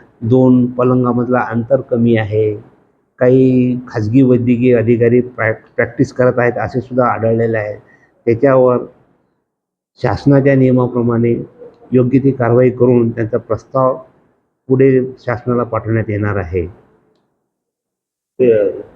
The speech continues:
Speaker 1: सोनोग्राफी आम्ही सेंटर चेक केलेले आहे. आज रोजी सोनोग्राफी सेंटर चेक करताना लिंगभेद याच्या संदर्भामध्ये आम्ही सर्व सोनोग्राफी सेंटरचे चेक करत आहोत आणि काही सोनोग्राफी सेंटर चेक झालेलं आहे. त्याच्यामध्ये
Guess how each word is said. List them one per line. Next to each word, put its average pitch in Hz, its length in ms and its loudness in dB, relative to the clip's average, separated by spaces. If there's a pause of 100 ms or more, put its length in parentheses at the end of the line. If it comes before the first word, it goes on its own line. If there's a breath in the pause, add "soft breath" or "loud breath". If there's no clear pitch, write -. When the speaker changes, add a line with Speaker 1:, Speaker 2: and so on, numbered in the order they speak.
(760)
Speaker 1:
सोनोग्राफी 156 680 2
आम्ही 147 240 0
सेंटर 143 400 -2
चेक 143 300 -6
केलेले 139 300 0
आहे. 131 420 -2 (100)
आज 139 300 -2
रोजी 135 300 -2
सोनोग्राफी 131 540 0
सेंटर 127 340 -4
चेक 127 260 -4
करताना 127 580 -2 (540 soft breath)
लिंगभेद 131 680 2 (200)
याच्या 123 380 -2
संदर्भामध्ये 127 720 0
आम्ही 127 340 0
सर्व 131 260 0
सोनोग्राफी 123 440 -2
सेंटरचे 120 380 -6
चेक 117 240 -4
करत 120 280 0
आहोत 127 300 2 (480)
आणि 123 180 0
काही 123 260 0
सोनोग्राफी 123 720 0
सेंटर 117 280 -4
चेक 117 320 -6 (140)
झालेलं 117 340 2
आहे. 127 260 -2 (460 loud breath)
त्याच्यामध्ये 131 760 2